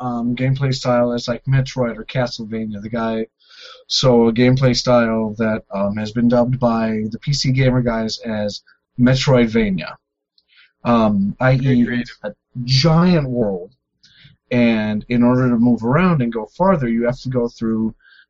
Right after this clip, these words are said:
Speaker 1: these dungeons, get different abilities, which will unlock more of the world for you to go through. Um, and I mean, you've seen this stuff also with, like, Darksiders or Legend of Zelda games,
Speaker 2: Mm-hmm.
Speaker 1: so it's not as if it's a completely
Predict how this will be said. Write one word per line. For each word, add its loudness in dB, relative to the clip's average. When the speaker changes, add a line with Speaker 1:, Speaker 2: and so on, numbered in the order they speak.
Speaker 1:
these -8
dungeons, 0
get -4
different -6
abilities, 2
which -2
will -2
unlock -2
more -6
of -8
the -8
world -4
for -8
you -4
to -8
go -8
through. -4
Um, -8
and -4
I -2
mean, -2
you've -4
seen -2
this -6
stuff -6
also -4
with, -10
like, -8
Darksiders -6
or -6
Legend -6
of -6
Zelda -8
games, -4
Speaker 2:
Mm-hmm. -14
Speaker 1:
so -8
it's -10
not 2
as -4
if -6
it's -14
a -20
completely -8